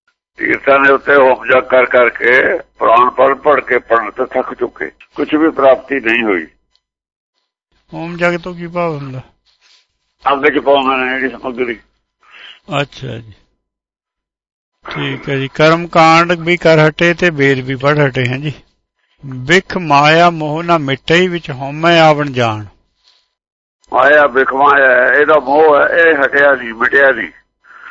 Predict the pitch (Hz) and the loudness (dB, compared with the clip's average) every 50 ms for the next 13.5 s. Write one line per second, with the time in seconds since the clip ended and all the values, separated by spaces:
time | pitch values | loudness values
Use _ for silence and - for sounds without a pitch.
0 | - - _ _ - 110 131 135 120 139 151 147 151 151 147 143 143 147 156 156 | -20 -20 _ _ -10 -4 -4 -4 -2 2 2 2 4 4 2 4 4 4 4 2
1 | 151 127 123 135 135 156 160 156 151 143 139 143 143 131 131 131 135 127 135 156 | 0 0 -2 -2 0 0 0 0 0 2 0 0 0 0 -2 -2 0 2 2 2
2 | 139 113 110 90 - _ _ _ _ _ _ _ _ _ _ _ _ _ - _ | 0 -2 -6 -12 -14 _ _ _ _ _ _ _ _ _ _ _ _ _ -20 _
3 | _ _ - 139 156 156 165 165 180 - - 170 165 170 175 170 160 180 180 170 | _ _ -6 -2 0 0 0 0 -4 -2 0 0 0 2 0 0 0 0 0 2
4 | 165 170 175 175 170 170 170 147 156 160 - - 160 160 160 160 151 147 156 156 | 2 2 2 4 4 4 4 4 2 0 0 0 0 2 2 0 0 -2 -4 -4
5 | 156 160 160 151 - _ _ _ _ _ - - 120 147 147 143 165 170 165 151 | -2 -2 -4 -4 -6 _ _ _ _ _ -8 -4 -4 -4 0 2 2 2 2 2
6 | 127 147 151 147 170 165 170 165 160 156 151 135 - 131 139 139 139 135 120 123 | 2 0 0 2 2 2 4 4 6 4 4 2 2 2 2 2 2 0 0 -2
7 | 139 135 139 139 135 123 - _ _ _ _ _ _ _ _ _ _ _ _ _ | -2 0 0 -2 -4 -6 -8 _ _ _ _ _ _ _ _ _ _ _ _ _
8 | _ _ _ _ _ _ _ _ _ _ _ _ _ _ - 147 147 156 160 170 | _ _ _ _ _ _ _ _ _ _ _ _ _ _ -4 -2 0 2 4 4
9 | 170 170 170 175 170 165 156 156 147 139 110 - _ _ _ _ _ _ - - | 6 6 4 4 4 4 4 4 4 2 2 0 _ _ _ _ _ _ 0 2
10 | 120 127 139 147 147 147 143 143 139 147 127 143 131 - 131 117 113 127 123 131 | 4 6 6 6 4 4 2 2 0 0 0 -2 -4 -4 -6 -4 0 0 2 2
11 | 139 135 135 135 131 131 127 123 117 117 _ _ _ _ _ _ _ - _ _ | 0 0 0 0 0 0 -2 -4 -6 -6 _ _ _ _ _ _ _ -20 _ _
12 | - 117 117 123 131 135 131 135 135 127 135 147 151 147 156 147 143 123 117 107 | -2 2 4 4 4 4 4 2 0 2 2 2 2 2 2 2 2 2 4 2
13 | 113 117 117 117 117 117 113 107 - - | 2 2 4 4 4 4 2 2 -2 -6